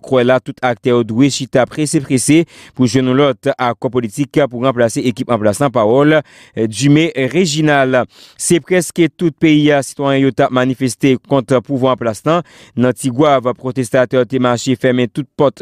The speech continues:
biwo transfè yo. Nan Kap Ayisyen, lapolis a gaye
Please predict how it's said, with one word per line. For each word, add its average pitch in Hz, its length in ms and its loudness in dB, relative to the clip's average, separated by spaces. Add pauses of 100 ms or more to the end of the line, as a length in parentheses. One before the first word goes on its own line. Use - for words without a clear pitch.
(140)
biwo 151 260 0
transfè 123 460 0
yo. 170 160 4 (360)
Nan 113 140 0
Kap 135 220 -2
Ayisyen, 131 400 -2
lapolis 127 420 0
a 123 220 4
gaye 135 320 0